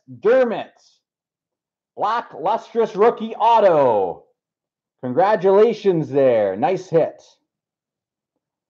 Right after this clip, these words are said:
Black Lustrous Rookie Auto. Travis Dermott. Can we make it four for four with another one?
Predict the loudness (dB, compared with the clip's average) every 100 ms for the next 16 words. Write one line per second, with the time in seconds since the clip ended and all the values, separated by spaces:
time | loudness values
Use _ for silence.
0 | _ _ _ -2 2 2 0 0 0 2
1 | -2 0 2 0 0 -4 2 4 4 2
2 | -2 -6 -4 -2 -2 -2 -4 -10 _ _
3 | _ _ 0 4 4 2 -6 -14 _ _
4 | _ _ _ _ _ _ _ _ _ _
5 | _ _ _ _ _ _ _ _ _ _
6 | _ -4 0 2 4 4 0 -2 2 4
7 | 4 2 -4 -2 2 4 4 4 2 2
8 | 2 4 2 2 -2 -6